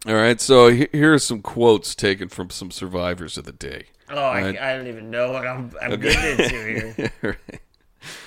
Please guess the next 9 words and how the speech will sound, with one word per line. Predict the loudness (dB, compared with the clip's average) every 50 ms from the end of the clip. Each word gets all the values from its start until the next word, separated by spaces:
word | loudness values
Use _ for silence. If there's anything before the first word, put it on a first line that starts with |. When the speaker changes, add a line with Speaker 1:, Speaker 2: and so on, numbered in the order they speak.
| -20 -20 -20 -20 _ _ _ _
Speaker 1:
"All | 10 12 12 12 12 12 10
was | 10 8 8 6 6 0
confusion. | -2 -2 -2 -2 -2 -6 -4 0 4 6 6 6 4 2 0 -2 -2 -4 -12 _ _ _ _ -20 _ _ _ _ _
Men | -12 2 4 6 6 6 8
were | 6 4
jumping | 4 6 6 6 6 6 6 4 4 4
into | 2 0 2 2 2 4
the | 4 4
river | 4 4 4 4 4 2 2 0